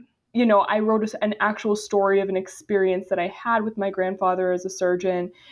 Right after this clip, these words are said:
and other experiences in my life that propelled me to want to be a doctor. So,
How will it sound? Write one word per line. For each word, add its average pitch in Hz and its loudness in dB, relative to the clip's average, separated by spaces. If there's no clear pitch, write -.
and 190 2
other 226 0
experiences 202 -2
in 196 2
my 185 0
life 185 0
that 190 0
propelled 208 0
me 208 -2
to 196 -8
want 175 -6
to - -8
be 175 -6
a - -6
doctor. - -8
So, 180 0